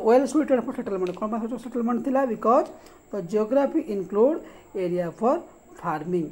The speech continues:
ଏଇଟା ହେଉଛି ତାର ରାଇଟ୍ ଆନ୍ସର। ଥାର୍ଟି ଏଇଟ୍ ନମ୍ବର କୋଶ୍ଚିନ୍ ପିଲାମାନେ ଦେଖ କ'ଣ ରହୁଛି? Which of the following best describe how the Egyptian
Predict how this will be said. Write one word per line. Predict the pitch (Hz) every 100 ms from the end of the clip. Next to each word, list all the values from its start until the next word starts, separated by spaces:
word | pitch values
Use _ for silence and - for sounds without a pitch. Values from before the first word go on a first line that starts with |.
| -
ଏଇଟା | 160 165
ହେଉଛି | 160
ତାର | 175 214 294 - - -
ରାଇଟ୍ | 160 208 - - -
ଆନ୍ସର। | 160 156 151 - 196 165 - - - - _ _ - _ _ - 190
ଥାର୍ଟି | 175 196
ଏଇଟ୍ | 214 240
ନମ୍ବର | 262 262
କୋଶ୍ଚିନ୍ | 240 226 254
ପିଲାମାନେ | 254 254
ଦେଖ | 247 254
କ'ଣ | 247 240
ରହୁଛି? | 240 233 269 359 392 - _ _ _ _ _ _ _ _ _ - - _ - - _ - 254
Which | 330 330
of | 330 302
the | 311 294 -
following | 247 254 262 254 208 - - - - - 185
best | 202 262 302 311 233
describe | 226 226 302 262 247 240 - - - - _ - - -
how | 240 302
the | 330 302
Egyptian | 254 277 294 294